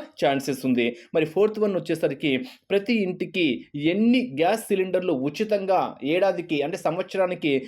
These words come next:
ఎన్ని గ్యాస్ సిలిండర్లు ఉచితంగా ఇవ్వనుంది అని ప్రకటించింది అంటే మూడు గ్యాస్ సిలిండర్లు. నెక్స్ట్ ఐదవది ప్రతి మహిళకు నెలకు పదహైదు వందల రూపాయలు. ఇది వేరు, ఇది స్కూలుకు వెళ్ళే ప్రతి విద్యార్థికి ఏడాదికి పదహైదు వేల రూపాయలు. ఇక్కడ ప్రతి మహిళకు,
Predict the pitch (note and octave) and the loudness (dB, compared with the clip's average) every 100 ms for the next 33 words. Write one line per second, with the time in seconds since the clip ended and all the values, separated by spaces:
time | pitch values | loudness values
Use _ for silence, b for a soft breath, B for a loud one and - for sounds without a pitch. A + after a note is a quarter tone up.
0 | B D3+ F#3 A3 D3+ D#3+ G3+ G3+ F#3 F#3 | B -2 2 0 2 2 2 0 -2 0
1 | F3 C#3+ C3+ F#3 G3 G3+ F3 D#3 D#3+ D#3+ | 0 -2 -2 -2 0 2 2 2 0 0
2 | E3 D#3 D3+ C#3+ D3+ D3+ D3 C#3 D3 C#3+ | 0 0 -2 -2 -4 -4 -2 2 2 2
3 | A#3 C4+ B - D3 F3+ A3 A3+ D3 D3+ | 2 0 B -6 0 4 4 2 2 2
4 | D3+ - C3 C3 B2 A#2+ A#2+ A#2+ A2 B | 2 0 0 2 2 2 4 2 0 B
5 | B B A3 A3 E3+ F#3+ G#3 F#3 D3 C3+ | B B -2 0 2 4 6 6 4 2
6 | B B - A3 B3+ G#3 F3 F#3 A#3+ A#3+ | B B -2 0 2 2 2 2 2 2
7 | A3+ C#3+ E3 A#3 B3+ F3+ E3 E3 E3 D#3+ | 0 2 2 2 0 0 0 2 2 2
8 | D3+ C#3+ C3+ B2+ A#2+ A2+ G#2+ F#3+ A3+ A3+ | 2 2 2 2 2 2 0 0 0 4
9 | A3 F3+ - F3+ G#3 D3+ D3+ B - G3+ | 4 4 2 0 2 2 0 B -6 0
10 | A3+ A#3 G#3+ G#3+ G#3+ F#3+ F3+ F#3+ F3+ G#3 | 2 2 2 2 2 2 0 -2 -2 0
11 | G#3+ G3 A3 A#3 F#3 G3 G3 G3+ F3 E3 | 0 0 -4 0 2 4 2 0 0 2
12 | E3 D3+ D3+ D3 D3+ C#3 A#2+ A2+ B B | 2 2 2 2 4 4 4 2 B B
13 | G#3+ A3 A#3 A#3 G#3 A3+ A3+ F#3+ F3+ G#3+ | -4 0 2 2 2 2 2 2 2 2
14 | G#3+ D3+ - | 2 0 -2